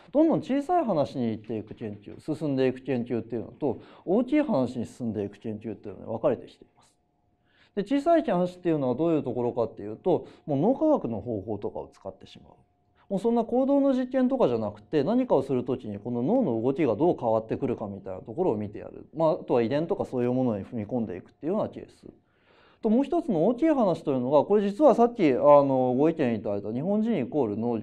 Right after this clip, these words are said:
えっと、まあ、農耕民族であって、令和をもって尊しとなすような、そういうような振る舞いができたんじゃないか。これに近いような発想でやられているものでして、例えばじゃあ、あの、稲作の地域、小麦作の地域、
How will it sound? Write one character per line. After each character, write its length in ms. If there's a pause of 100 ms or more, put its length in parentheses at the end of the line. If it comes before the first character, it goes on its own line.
(180)
え 120
っ 40
と、 140
ま 240
あ、 240
農 140
耕 180
民 200
族 220
で 60
あ 60
っ 100
て、 240
令 120
和 140
を 80
も 140
っ 20
て 80
尊 320
し 80
と 100
な 120
す 100 (300)
よ 100
う 20
な、 120
そ 160
う 60
い 40
う 40
よ 100
う 20
な 80
振 140
る 80
舞 160
い 40
が 60
で 140
き 80
た 120
ん 60
じ 80
ゃ 60
な 120
い 60
か。 160 (280)
こ 120
れ 60
に 100
近 220
い 20
よ 140
う 20
な 160
発 140
想 140
で 80
や 100
ら 100
れ 80
て 180
い 40
る 60
も 180
の 60
で 80
し 120
て、 260 (560)
例 120
え 40
ば 120
じ 80
ゃ 40
あ、 360
あ 40
の、 140
稲 180
作 220
の 140
地 180
域、 160
小 120
麦 240
作 260
の 140
地 120
域、 300